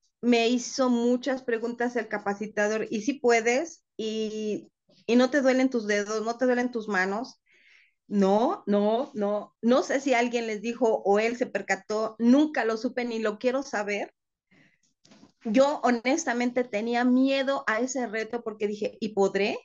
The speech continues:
¿Y podré?". Hoy me doy cuenta que claro que puedo y claro que se puede. Y ahorita sí me siento contentísima porque es algo personal que nadie me ayuda. Y, y eso a mí sola me motiva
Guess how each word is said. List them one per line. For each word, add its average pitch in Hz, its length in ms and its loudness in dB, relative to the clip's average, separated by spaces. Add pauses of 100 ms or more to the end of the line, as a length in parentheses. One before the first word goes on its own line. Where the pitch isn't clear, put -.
(200)
¿Y 233 100 -2
podré?". 202 580 2 (480)
Hoy 269 300 2
me 240 140 0
doy 220 160 0
cuenta 220 400 -4
que 240 160 -2
claro 359 360 -2
que - 80 -2
puedo 233 600 -2
y 262 140 -4
claro 381 240 -2
que 349 100 -4
se 302 100 -2
puede. 190 520 -2 (440)
Y 220 140 0
ahorita 233 540 0
sí - 400 0
me 415 120 -2
siento 294 540 0
contentísima 214 1300 -2
porque 220 280 0
es 262 120 0
algo 262 380 2
personal 208 840 -2
que 208 120 -4
nadie 311 400 2
me 277 120 0
ayuda. 196 520 0 (760)
Y, 254 680 -6
y 247 160 2
eso 330 420 0
a 220 120 2
mí 254 200 2
sola 285 300 -2
me 269 120 0
motiva 233 600 -2